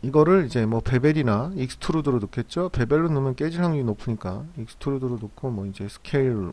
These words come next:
계열, 계열로 이렇게 줄인다고 하면 이게 메시 스무스를 줬을 때는 다 깨집니다. 이제 이게 가장 급할 때 쓰는 방법이에요. 가장 급할 때. 예.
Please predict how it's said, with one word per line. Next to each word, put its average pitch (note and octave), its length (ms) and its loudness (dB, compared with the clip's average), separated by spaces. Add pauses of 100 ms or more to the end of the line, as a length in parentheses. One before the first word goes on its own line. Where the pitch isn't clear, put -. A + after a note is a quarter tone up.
계열, G#2 420 -2 (120)
계열로 G#2+ 320 -4
이렇게 G2 200 -10
줄인다고 A2+ 440 -4
하면 A2+ 500 -2 (680)
이게 F3 220 6
메시 D#3+ 240 6
스무스를 F#3 440 2
줬을 C#3 240 -4
때는 C3 260 -2
다 B2 200 -6
깨집니다. G#2 600 -2 (520)
이제 D#3 140 0
이게 D3+ 240 2
가장 - 460 -4
급할 G#3 340 4
때 G#3 100 4
쓰는 D#3+ 260 0
방법이에요. G#2+ 760 -2 (460)
가장 D3+ 320 -4
급할 A#2 320 -4
때. G2+ 220 -8 (1040)
예. F2 160 -10